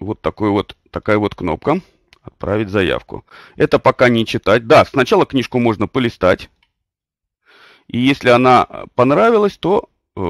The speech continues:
можно отправить заявку на ее подключение. А, вот тут мы как раз и, э, э,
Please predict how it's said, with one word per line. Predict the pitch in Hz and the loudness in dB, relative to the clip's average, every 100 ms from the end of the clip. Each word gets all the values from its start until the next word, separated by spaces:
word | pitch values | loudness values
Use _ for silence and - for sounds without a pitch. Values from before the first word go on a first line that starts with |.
| 85 - | -4 -6
можно | - 90 143 160 - | -10 -6 -6 -4 -4
отправить | 98 - 117 147 101 | -4 0 0 0 0
заявку | 95 101 95 - | 0 2 0 -2
на | 95 | -4
ее | 80 82 127 | -4 -2 -4
подключение. | - - 95 - 64 50 - - - - - | -6 -10 -10 -8 -8 -10 -14 -20 -20 -16 0
А, | 98 87 - | 2 2 2
вот | 170 - | 2 2
тут | - 208 - | 0 -2 0
мы | 165 | -2
как | - 113 | 0 0
раз | 117 165 - | 4 2 2
и, | - 117 139 156 | -12 -4 -2 -2
э, | - 104 110 110 107 107 98 - - - - - - - - _ _ _ - | -2 -2 2 2 2 2 0 -2 -20 -20 -20 -20 -20 -20 -20 _ _ _ -4
э, | 101 | -2